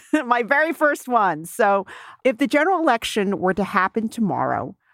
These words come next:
what issue do you think will play the biggest role in how things turn out?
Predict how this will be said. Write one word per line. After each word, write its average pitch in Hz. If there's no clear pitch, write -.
what 233
issue 247
do 190
you 190
think 185
will 170
play 170
the 160
biggest 208
role 156
in 160
how 156
things 151
turn 139
out? 135